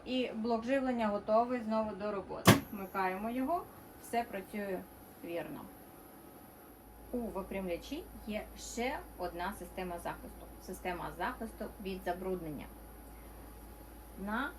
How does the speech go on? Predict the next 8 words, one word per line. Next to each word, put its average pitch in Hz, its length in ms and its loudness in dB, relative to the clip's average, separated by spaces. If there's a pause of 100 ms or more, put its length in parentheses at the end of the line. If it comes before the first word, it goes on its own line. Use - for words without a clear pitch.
(920)
титульному 185 580 -2 (200)
стороні 190 440 -2 (260)
випрямляча 180 600 0 (300)
є 247 160 2 (300)
фільтри. - 320 -4 (600)
Фільтри 220 340 -2
не 262 160 4
дає 208 400 2